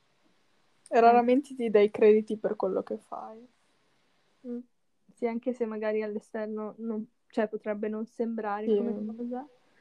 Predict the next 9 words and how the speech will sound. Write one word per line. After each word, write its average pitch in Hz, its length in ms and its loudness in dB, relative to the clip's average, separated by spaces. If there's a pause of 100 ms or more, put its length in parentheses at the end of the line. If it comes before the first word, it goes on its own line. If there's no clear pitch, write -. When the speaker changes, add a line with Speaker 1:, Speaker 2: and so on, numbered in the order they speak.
(280)
Speaker 2:
allora 220 720 0
poi, 208 340 -10 (160)
cioè, 202 200 -6
però 214 220 -8
alla 208 160 -8
fine 214 460 -12
comunque 220 480 -14
è 214 80 -20
così. 240 360 -12